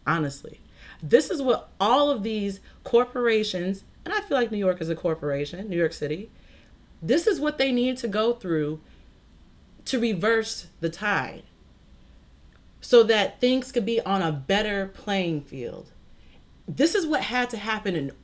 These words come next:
order for all of this to happen, in order for these rents to be knocked down to the price that they probably should be in the first place,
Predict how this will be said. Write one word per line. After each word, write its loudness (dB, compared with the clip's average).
order 10
for -8
all 2
of -10
this -8
to -10
happen, -8
in 0
order 8
for -2
these -2
rents -2
to -14
be -2
knocked 0
down -2
to 0
the 2
price 2
that -6
they -2
probably 2
should 0
be -2
in -2
the -2
first 0
place, -8